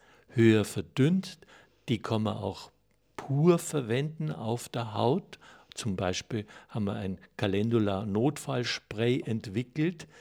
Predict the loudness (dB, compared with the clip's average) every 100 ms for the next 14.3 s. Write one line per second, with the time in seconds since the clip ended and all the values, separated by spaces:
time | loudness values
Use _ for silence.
0 | -10 -6 -4 0 4 6 4 2 0 0
1 | -2 -4 -2 -4 -6 -2 0 0 -4 -4
2 | 2 6 8 8 6 4 0 -8 -16 _
3 | 4 6 6 6 2 0 -6 -6 -2 0
4 | 0 0 -2 -2 -4 -2 0 -2 -4 -8
5 | -10 -20 -20 -20 _ -20 -20 -20 _ _
6 | 4 6 4 2 -6 -16 -4 -2 0 -4
7 | -4 -4 -4 0 2 2 0 -6 -6 -8
8 | -2 2 2 2 -2 -6 -8 -8 -8 -2
9 | 0 0 2 4 4 2 -4 -4 -4 -6
10 | -4 -6 -8 -16 -20 _ -4 -4 -4 _
11 | _ _ -8 -2 2 4 4 2 0 2
12 | -2 0 -4 -8 -4 -4 -2 -6 -2 0
13 | 0 0 -4 -2 0 2 0 -2 -4 -2
14 | -2 -4